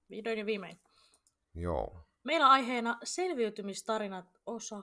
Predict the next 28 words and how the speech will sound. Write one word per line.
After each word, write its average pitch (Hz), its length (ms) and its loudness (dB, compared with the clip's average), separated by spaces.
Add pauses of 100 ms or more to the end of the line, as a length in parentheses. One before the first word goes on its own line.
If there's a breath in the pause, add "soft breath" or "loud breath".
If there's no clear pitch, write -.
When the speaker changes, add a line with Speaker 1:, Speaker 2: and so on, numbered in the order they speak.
Speaker 1:
kaksi, 311 400 -4
koska 190 480 -6
se 214 140 -6
toinen, 233 540 -2 (220)
tai 180 100 -8
se 185 100 -8
ensimmäinen, 262 760 -2 (380 loud breath)
on 214 160 -2
tullut 202 320 -2
siis, 196 680 -4 (400)
olisiko - 220 -8
ollut 208 100 -4
noin 196 200 -2
vuosi 311 360 6
sitten, 339 420 4 (1000 soft breath)
niin 240 460 0 (360)
tässä 220 260 -6
teille 190 240 -4
lisää. 185 300 -4 (500)
Neljä. 226 280 6
Speaker 2:
Kyllä. 95 160 6 (480)
Nyt 110 200 -4 (120)
Speaker 1:
Neljä 277 240 0
Speaker 2:
jatkaa. 107 260 4
Speaker 1:
lisää. - 180 6 (120)
Speaker 2:
Tätä 120 200 8
oli 117 180 6
pyydetty. 82 600 -2